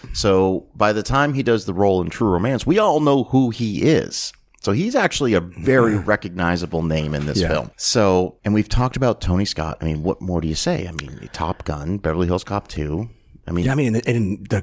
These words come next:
Speaker 2: critical praise for it, I mean, are, just to jump into the Rotten Tomatoes numbers,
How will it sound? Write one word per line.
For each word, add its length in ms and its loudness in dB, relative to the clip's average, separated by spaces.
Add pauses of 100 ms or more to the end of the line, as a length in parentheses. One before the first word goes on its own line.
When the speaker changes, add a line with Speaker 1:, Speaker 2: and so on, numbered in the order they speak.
Speaker 2:
critical 600 0 (220)
praise 380 2
for 260 0
it, 160 -2 (120)
I 60 -2
mean, 440 0 (540)
are, 140 4
just 420 -2
to 60 -4
jump 380 0
into 120 4
the 120 0
Rotten 480 0 (240)
Tomatoes 460 0
numbers, 340 2